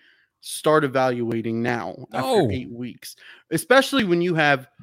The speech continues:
Speaker 1: look at all the, the mess ups that he had in those eight weeks that he should have been evaluating, right?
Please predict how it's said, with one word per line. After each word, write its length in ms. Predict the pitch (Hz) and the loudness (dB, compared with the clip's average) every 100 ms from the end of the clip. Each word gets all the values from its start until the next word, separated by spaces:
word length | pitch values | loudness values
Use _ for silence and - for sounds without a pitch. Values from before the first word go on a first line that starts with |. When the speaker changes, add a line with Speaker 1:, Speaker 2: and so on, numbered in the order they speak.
| - 170 | -12 -4
Speaker 1:
look 160 | 247 | -2
at 120 | 302 - | -2 0
all 240 | 156 175 | 4 4
the, 300 | 180 160 147 - | 4 6 4 2
the 120 | 135 | 0
mess 380 | 127 131 147 - | 2 4 2 -2
ups 240 | 120 - | -8 -6
that 100 | - | -8
he 200 | 110 123 | -8 -8
had 340 | 110 135 156 147 | 2 6 6 4
in 80 | 123 | -2
those 240 | 113 110 | -6 -8
eight 200 | 117 - | -12 -12
weeks 360 | 101 117 - - | -14 -14 -12 -8
that 100 | 123 | -6
he 120 | 135 | -6
should 200 | - 165 | -2 -2
have 80 | 143 | 0
been 140 | 131 | 0
evaluating, 500 | 117 113 113 95 95 | 0 -2 -2 -8 -6
right? 220 | 101 135 | -6 -6